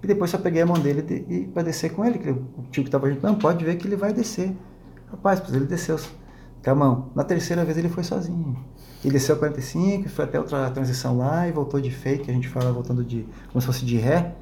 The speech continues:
a gente chama de fake, né? E voltou, eu fiquei surpreso, cara. Eu falei, "Não, não tô acreditando nisso." Ele falou, "Não, pode acreditar, cara, terceiro dia dele aqui."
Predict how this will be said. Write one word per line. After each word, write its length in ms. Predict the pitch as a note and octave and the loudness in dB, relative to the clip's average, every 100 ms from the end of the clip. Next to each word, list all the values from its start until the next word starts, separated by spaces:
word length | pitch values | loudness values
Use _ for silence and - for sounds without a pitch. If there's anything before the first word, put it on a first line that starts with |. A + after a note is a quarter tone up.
| - - | -12 -8
a 40 | F2 | -6
gente 100 | B2 | -2
chama 140 | A#2+ | 0
de 100 | B2+ | 0
fake, 380 | - C3 C3+ A#2+ | 2 2 2 0
né? 140 | B2 C3 - - - - - - | -2 -4 -8 -14 -16 -16 -14 -6
E 300 | B2 A#2+ A#2+ | -2 -2 0
voltou, 420 | B2+ C#3+ C#3+ D#3+ | 4 4 4 4
eu 200 | F3+ F3+ - | 4 2 -2
fiquei 300 | - - F3+ | -6 -4 -4
surpreso, 480 | F3 - D#3+ D3+ | -4 -4 -2 -2
cara. 160 | C#3 B2 | -2 -4
Eu 20 | |
falei, 140 | C3 C#3 | -2 -2
"Não, 80 | B2+ | -2
não 80 | |
tô 60 | A#2+ | -2
acreditando 460 | B2 C#3 C#3 D3 C#3+ | -6 -6 -4 -2 0
nisso." 260 | C3 C3 C3 | 2 2 0
Ele 100 | B2+ | 0
falou, 140 | C3+ | -2
"Não, 60 | B2+ | 0
pode 140 | C3 | -2
acreditar, 400 | C3+ C3+ C3 B2 | 0 -2 0 0
cara, 140 | A2+ A2 | -2 -4
terceiro 360 | A2 - A#2 A#2 | -6 -4 -2 0
dia 160 | B2 | 0
dele 180 | A#2+ B2 | 0 -2
aqui." 160 | - | -6